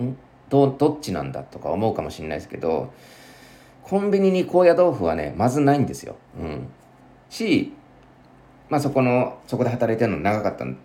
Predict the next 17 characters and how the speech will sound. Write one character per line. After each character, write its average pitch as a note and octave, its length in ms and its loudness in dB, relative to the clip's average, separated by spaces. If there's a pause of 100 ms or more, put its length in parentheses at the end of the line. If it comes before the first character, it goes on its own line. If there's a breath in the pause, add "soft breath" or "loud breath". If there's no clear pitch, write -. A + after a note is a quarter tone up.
(140)
し、 - 480 -2
一 C3+ 180 -2
発 E3+ 220 2
で - 60 4
わ D2 120 0
か E2 120 -2
る C2 220 -6 (520)
で - 80 -8
す - 100 -10
ね。 - 140 -4
あ、 - 120 0
こ A2+ 100 0
ん-、 G#2+ 120 -4 (100)
な A2 120 2
い D#2+ 100 -2
な C#2+ 120 -8
と。 - 100 -16